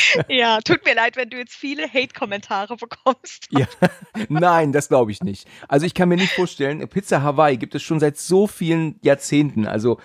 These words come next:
Speaker 1: ähm, das, äh, ich kann mir nicht vorstellen, dass, oder ich kann's auch gar nicht glauben, wie alle das, ähm, nicht leiden können. Eine Pizza Hawaii ist doch was Leckeres.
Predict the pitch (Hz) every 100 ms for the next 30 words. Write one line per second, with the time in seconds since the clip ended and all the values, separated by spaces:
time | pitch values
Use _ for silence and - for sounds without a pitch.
0 | - - 127 123 120 117 131 - - 123
1 | 127 117 143 151 147 151 160 - 135 120
2 | - 147 127 120 - 127 - 127 127 139
3 | 135 - 135 170 156 120 - 143 131 123
4 | - 127 127 127 120 180 127 - 82 78
5 | 98 - 110 139 - 120 135 139 120 113
6 | 131 120 92 87 -